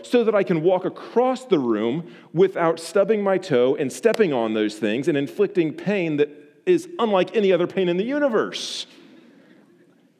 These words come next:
I turn on the lights not for knowledge, but so that I can walk. And that's why you go to God's word, to see Christ, that he would strengthen you to walk, not just to know. And it's with his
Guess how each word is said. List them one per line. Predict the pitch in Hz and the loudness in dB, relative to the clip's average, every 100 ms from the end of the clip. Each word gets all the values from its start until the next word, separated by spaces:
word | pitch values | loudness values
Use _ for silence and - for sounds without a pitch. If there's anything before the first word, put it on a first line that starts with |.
| _ _ 131 | _ _ -8
I | |
turn | 127 - 180 | -8 -4 -2
on | 180 | 0
the | 156 | 0
lights | 127 113 110 | 0 -2 -2
not | 127 151 - | -2 -2 -2
for | 135 | -4
knowledge, | 104 104 117 123 110 82 85 - | -2 -2 -4 -2 -4 -4 -8 -6
but | 117 | -6
so | - 139 | -6 -6
that | 117 104 | -4 -6
I | 95 | -6
can | - 80 76 | -8 -12 -12
walk. | 73 67 - - - _ _ _ _ _ _ _ _ _ - | -14 -16 -20 -18 -18 _ _ _ _ _ _ _ _ _ -14
And | 113 | -8
that's | 113 113 | -8 -6
why | 143 | -4
you | 135 | -4
go | 123 107 | -4 -6
to | 104 | -6
God's | 101 92 87 | -6 -8 -8
word, | 85 | -10
to | 90 | -10
see | - - 139 | -14 -12 -10
Christ, | - - - 131 87 98 - - - _ - | -10 -14 -8 -6 -6 -10 -14 -18 -20 _ -8
that | |
he | - | -6
would | 104 87 | -6 -8
strengthen | - - 135 131 101 98 | -12 -8 -8 -6 -8 -6
you | 95 - - - | -8 -10 -20 -16
to | - | -10
walk, | 87 76 82 - - - - _ _ _ | -10 -8 -10 -12 -20 -20 -20 _ _ _
not | 95 107 - | -10 -8 -8
just | 104 - - _ _ _ - | -10 -10 -16 _ _ _ -16
to | 95 | -12
know. | 80 69 64 - _ _ _ _ _ _ _ _ _ _ _ _ _ _ _ - | -12 -12 -18 -20 _ _ _ _ _ _ _ _ _ _ _ _ _ _ _ 0
And | 160 | 0
it's | 156 | -2
with | 131 226 | -4 -2
his | - 180 | 0 -2